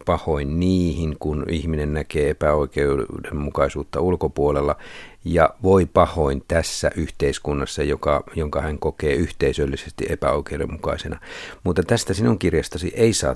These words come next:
tavallaan sellaista käsitystä, vaikka tässä on voimakas tämä lestadiolaisuus. Tässä on kuitenkin tämä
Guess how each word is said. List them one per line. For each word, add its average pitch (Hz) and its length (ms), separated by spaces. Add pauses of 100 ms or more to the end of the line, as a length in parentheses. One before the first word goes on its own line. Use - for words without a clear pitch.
(120)
tavallaan 71 400
sellaista 87 420
käsitystä, 73 480
vaikka 76 260
tässä 80 320
on 82 80
voimakas 73 420
tämä 69 260
lestadiolaisuus. 67 920
Tässä - 240
on 85 60
kuitenkin 90 440
tämä 80 240